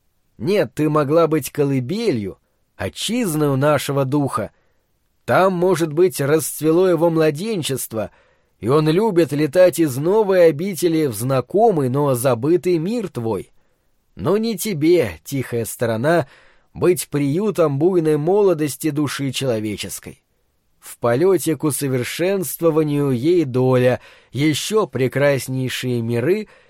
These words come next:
и ещё тягчайшие испытания,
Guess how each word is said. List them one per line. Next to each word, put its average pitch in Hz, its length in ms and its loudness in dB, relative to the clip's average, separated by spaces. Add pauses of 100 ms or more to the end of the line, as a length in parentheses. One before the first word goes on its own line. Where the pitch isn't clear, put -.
(340)
и 82 80 -16
ещё 135 500 -2
тягчайшие 151 760 -2
испытания, 135 840 -2